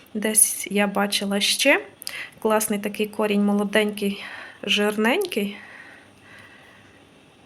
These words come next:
Але де він? Зараз його пошукаємо. О, бачу, ось він. Знаю, що десь бачила, але заховався і знайти не можу. Ось так швидко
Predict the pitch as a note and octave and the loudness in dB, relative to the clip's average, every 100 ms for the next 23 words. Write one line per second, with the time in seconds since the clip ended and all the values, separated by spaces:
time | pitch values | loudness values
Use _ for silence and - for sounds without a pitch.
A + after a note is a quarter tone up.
0 | - G#3+ G#3 G3+ A#3+ G4 D4 G#3+ - - | -12 -8 -4 -2 0 2 2 0 -2 -18
1 | - - - - - - - - - - | -20 -20 -20 -20 -20 -20 -20 -20 -20 -20
2 | - - - - - - G3+ A3 C#4 E4+ | -20 -20 -20 -20 -20 -14 -10 -8 -6 -6
3 | - A3+ A#3+ - - - - - - - | -4 -6 -6 -4 -6 -6 -6 -8 -8 -18
4 | - - - - - - - - - - | -20 -20 -20 -20 -20 -20 -20 -20 -20 -20
5 | - - - - - - - G#3 G3 - | -20 -20 -20 -20 -20 -16 -4 -2 -2 -6
6 | - - G#3 G3 - - - - G3+ G#3 | -18 -10 -6 -4 -2 -4 -4 0 2 2
7 | G3+ G3+ - - - - - G3 G#3+ A3 | 0 -6 -10 -20 -20 -20 -6 2 4 4
8 | G3+ - G3 G3 G3 A3+ D4 - G#3 G#3 | 4 0 -2 -2 4 4 6 2 0 -4
9 | G3 G#3 A3+ A3+ - - - - - G#3+ | -2 -2 -4 -6 -14 -12 -12 -12 -4 -2
10 | B3+ G#3+ A3 B3+ - - A#3 A3+ G3+ G#3 | 0 2 4 4 2 0 0 0 -2 -2
11 | G#3 G3 G3 G3+ - - - B3 - A#3+ | 0 0 -2 -6 -8 -12 0 2 6 4
12 | A#3 - A3+ B3+ - G#3 | 4 4 6 4 2 -2